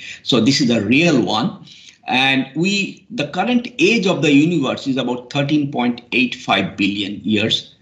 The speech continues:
So that's where we have, we are here at the top, and it started with the Big Bang. And it turns out that we did not have, if you, you can study the, uh, you know, the history of this universe, how, how all these things came about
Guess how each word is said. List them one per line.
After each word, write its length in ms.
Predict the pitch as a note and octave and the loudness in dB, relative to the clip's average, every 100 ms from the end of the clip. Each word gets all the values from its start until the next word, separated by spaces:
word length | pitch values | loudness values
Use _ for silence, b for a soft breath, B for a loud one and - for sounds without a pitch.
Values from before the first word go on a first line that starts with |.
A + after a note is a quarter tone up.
| _ - | _ -4
So 160 | A2+ | 0
that's 380 | G#2+ A#2 - - | 2 0 -2 -2
where 240 | A#2+ A#2 | 0 2
we 160 | A2 G#2+ | 2 -2
have, 420 | - B2+ B2+ A#2 | -2 0 0 0
we 140 | A2 G#2+ | -2 -2
are 80 | |
here 480 | G#2+ D#3 D#3+ E3+ E3+ - | 0 2 2 2 -2 -6
at 100 | G#2+ | -6
the 80 | - | -8
top, 560 | - - D3 - B B B | -2 0 0 -2 B B B
and 160 | A2+ | -2
it 60 | A2+ | -2
started 420 | - C#3+ C3 B2+ | -2 -2 -2 -2
with 160 | A2 A2 | -4 -4
the 60 | |
Big 340 | F2+ C3+ F#2 F#2 | -2 -2 -2 -4
Bang. 320 | F#2+ A3+ - B B B B - | -4 -4 -8 B B B B -2
And 200 | C#3 E3 | 2 2
it 200 | E3+ F3+ | 0 0
turns 340 | A#3+ D4+ - | 2 2 2
out 400 | A2 F#2 E3+ - - _ | 0 0 -6 -12 -20 _
that 520 | A2+ C3 B2+ B2+ - _ - | -6 0 0 0 -8 _ -2
we 260 | E3 E3 | 0 0
did 220 | E3 F3 | 0 0
not 320 | F#3+ F#3 F3 - | 2 2 0 -6
have, 560 | - C#3 A#2+ A#2 - - | -4 0 0 -2 -4 -2
if 320 | G#3 - G#3 | -2 -4 -4
you, 320 | F#3+ F3+ - | -2 -2 0
you 100 | E3+ | 0
can 220 | E3 E3 D3+ | 2 2 2
study 840 | - - D#3 E3 D#3 G2+ F2+ - _ _ _ _ - | -2 0 2 4 4 2 0 -6 _ _ _ _ -8
the, 420 | F#2+ A2 D#2 - - A2 | -2 0 -2 -6 -6 -4
uh, 160 | E2+ A#2+ | -2 -2
you 80 | |
know, 140 | G#2 G2 | -2 -4
the 100 | F#2 | -2
history 460 | E3+ F3+ - E3 | 0 0 2 2
of 140 | C3 G#2 | 4 2
this 180 | A2 G#2+ | 0 0
universe, 500 | A2+ G2+ E2 E2 - | 0 -2 -4 -8 -6
how, 320 | A2 A#2 - | -4 -4 -4
how 160 | - C3+ | 0 2
all 280 | A#2+ C3+ | 4 4
these 160 | C3+ C#3 | 4 2
things 280 | C3 A#2 - | 2 0 -2
came 380 | - C3+ B2+ A#2 | 0 4 6 6
about 720 | F#2+ B2 D#3+ F#2+ F2 - | 4 2 2 2 -2 -8